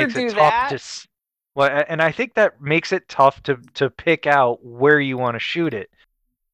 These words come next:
Speaker 1: And it makes it so you're just sort of trying to get it towards the net, which I know J B loves, but, um, if your first shot isn't all that dangerous, it's not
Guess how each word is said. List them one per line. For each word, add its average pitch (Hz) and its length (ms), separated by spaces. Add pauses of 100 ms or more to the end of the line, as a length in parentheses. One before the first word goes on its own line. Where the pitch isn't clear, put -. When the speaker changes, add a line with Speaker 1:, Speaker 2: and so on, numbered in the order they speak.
(400)
Speaker 1:
And 120 300
it 120 80
makes 151 260
it 139 100
so 147 120
you're 123 180
just 123 220
sort 127 180
of 110 140
trying 135 260
to 123 80
get 123 200
it 117 140
towards 135 320
the 123 120
net, 107 200
which 131 180
I 190 100
know 214 180
J 160 220
B 151 200
loves, 139 460 (200)
but, 139 360 (1300)
um, 117 440
if 135 180
your 151 80
first - 360
shot 180 340
isn't 147 260
all 139 140
that 120 200
dangerous, 135 560
it's - 200
not 139 460